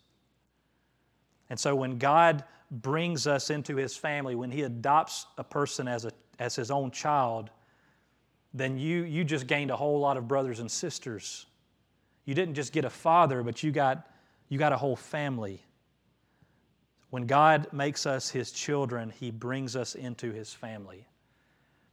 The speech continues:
The question I want to leave with you this morning is, is this. Are you walking in darkness or are you walking in the light? If you're not being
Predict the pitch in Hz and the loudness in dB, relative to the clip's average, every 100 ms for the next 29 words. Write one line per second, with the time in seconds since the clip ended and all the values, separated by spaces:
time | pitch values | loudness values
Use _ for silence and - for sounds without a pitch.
0 | - 139 180 185 165 147 135 123 131 147 | -10 0 2 4 2 2 0 0 0 0
1 | 123 131 123 - 127 117 - 135 135 127 | 0 -4 -6 -4 -4 -4 -6 -6 -4 -4
2 | 113 - 120 151 113 113 117 113 - - | -6 -8 -10 -8 -8 -6 -4 -6 -10 -14
3 | - _ _ _ _ _ _ _ _ _ | -18 _ _ _ _ _ _ _ _ _
4 | _ _ _ - 135 160 165 143 151 147 | _ _ _ 0 4 4 4 2 2 0
5 | 139 143 147 143 156 147 139 _ _ _ | 0 0 0 -2 -10 -10 -12 _ _ _
6 | _ _ _ - 139 135 135 127 _ 117 | _ _ _ -8 -4 -4 -6 -10 _ 0
7 | 120 131 131 127 - - 127 131 123 127 | 0 0 -4 -8 -8 -6 -4 -2 -2 -2
8 | 123 120 127 127 131 120 123 120 123 107 | -2 0 -2 -2 -8 -6 -4 0 0 0
9 | - - - _ _ _ _ _ _ _ | -6 -16 -20 _ _ _ _ _ _ _
10 | _ _ _ _ _ _ _ _ _ - | _ _ _ _ _ _ _ _ _ -20
11 | - 151 143 147 139 170 185 151 165 160 | -8 -2 0 2 4 4 4 2 2 2